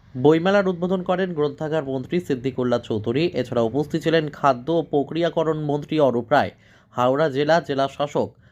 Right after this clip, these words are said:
বিদীপা প্রিয়া, উলুবেড়িয়া উত্তরের বিধায়ক নির্মল মাঝি,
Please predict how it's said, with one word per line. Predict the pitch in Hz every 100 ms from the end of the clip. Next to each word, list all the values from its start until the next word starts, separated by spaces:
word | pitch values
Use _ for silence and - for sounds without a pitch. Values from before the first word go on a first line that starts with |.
| - - - - -
বিদীপা | 156 147 - 165
প্রিয়া, | 156 147 135 90 - - - - -
উলুবেড়িয়া | 135 156 165 170 175 175
উত্তরের | 147 135 156 147
বিধায়ক | 131 127 127 139 151 - 113
নির্মল | 123 123 123 123
মাঝি, | 120 120 127 104